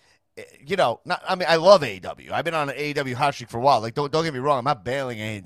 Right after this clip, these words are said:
E W. But what I'm saying, when W W E's filing, firing on all cylinders,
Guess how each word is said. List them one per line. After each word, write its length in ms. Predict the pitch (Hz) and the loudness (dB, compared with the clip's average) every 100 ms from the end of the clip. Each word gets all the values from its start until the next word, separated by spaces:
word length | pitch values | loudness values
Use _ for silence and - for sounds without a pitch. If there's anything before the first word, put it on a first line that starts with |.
| - | -8
E 160 | 123 95 | -8 0
W. 360 | 160 139 78 - _ _ _ _ | 2 2 -4 -20 _ _ _ _
But 80 | 123 | -4
what 120 | 151 | -2
I'm 120 | 143 | -2
saying, 280 | 120 180 151 | 0 0 0
when 120 | 139 | 0
W 180 | 156 180 | 0 0
W 120 | 170 | -2
E's 80 | 165 | -4
filing, 400 | - 160 156 147 - | 4 4 4 0 0
firing 640 | 156 156 165 160 156 147 | 4 6 4 0 -4 -4
on 100 | 135 | -4
all 200 | 135 143 | 0 0
cylinders, 560 | 127 170 160 120 98 | 0 -2 -2 -4 -8